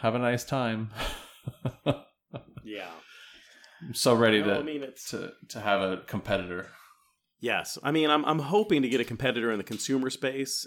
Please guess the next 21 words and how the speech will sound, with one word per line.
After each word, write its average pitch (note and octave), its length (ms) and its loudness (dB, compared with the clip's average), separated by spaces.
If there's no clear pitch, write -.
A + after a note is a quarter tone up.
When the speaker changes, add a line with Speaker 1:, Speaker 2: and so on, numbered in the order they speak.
Speaker 2:
and G#2 560 -6
maybe C#3 400 2
this B2 240 0
will A#2 120 0
trickle - 340 -4
down A2 240 2
to E2 80 -6
that. D2+ 360 -10
But G#2 460 -2
even F#3+ 280 0
if E3+ 120 0
we're C#3 60 2
just C3 220 0
getting B2+ 200 2
competitors A#2 720 -6
in A2 540 -6
the G2 60 -10
business A2 440 -6
space, - 480 -8
I G#2 180 -4
am F#2+ 260 -6